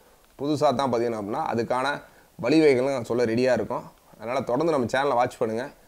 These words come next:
அஹ், இது சம்பந்தமான வீடியோக்கள் கண்டிப்பா நம்ம சேனல்ல தொடர்ந்து வரும். நம்ம technical videos தொடர்ந்து கொடுத்துக்கிட்டு தான் இருப்போம். But இருந்தாலும் இந்த மக்களுக்கு ஒரு சில சேவைகள் செய்யணும் அப்படின்றக்காக சில விஷயங்கள் பண்ண போறோம்.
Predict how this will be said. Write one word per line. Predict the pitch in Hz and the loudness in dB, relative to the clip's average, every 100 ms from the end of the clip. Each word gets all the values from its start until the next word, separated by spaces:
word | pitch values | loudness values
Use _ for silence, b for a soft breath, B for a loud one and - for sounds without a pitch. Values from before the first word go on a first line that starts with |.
| b b b | b b b
அஹ், | 131 139 | 0 4
இது | 139 156 | 8 6
சம்பந்தமான | 147 160 175 170 170 170 156 | 6 4 6 6 6 6 6
வீடியோக்கள் | 147 147 135 165 | 6 6 4 2
கண்டிப்பா | 120 131 | 0 2
நம்ம | 139 120 | 2 0
சேனல்ல | 104 127 131 | 0 0 0
தொடர்ந்து | 117 113 123 113 | 0 0 0 0
வரும். | 120 143 | -2 -4
நம்ம | 110 | -4
technical | 104 117 165 165 | -2 0 4 4
videos | 151 156 | 4 4
தொடர்ந்து | 151 139 147 | 2 2 2
கொடுத்துக்கிட்டு | 127 139 139 127 | 2 2 2 2
தான் | 139 | 2
இருப்போம். | 123 120 135 165 - b b - | 2 2 0 -4 -12 b b -6
But | 120 | 0
இருந்தாலும் | 127 143 160 151 160 175 - | 2 4 8 8 8 4 -4
இந்த | 110 120 120 117 113 | -6 -2 0 2 2
மக்களுக்கு | 117 - 160 143 | 0 2 4 6
ஒரு | 139 123 | 4 4
சில | 120 | 0
சேவைகள் | 107 139 151 143 | 0 2 2 2
செய்யணும் | 123 117 120 | 0 -2 -2
அப்படின்றக்காக | 110 113 110 117 131 127 104 - | -4 -4 -4 -2 0 -2 -4 -6
சில | 107 117 117 101 | -4 0 0 -2
விஷயங்கள் | 107 131 131 110 | -2 0 0 -2
பண்ண | 117 117 | -4 -4
போறோம். | 113 123 | -4 -4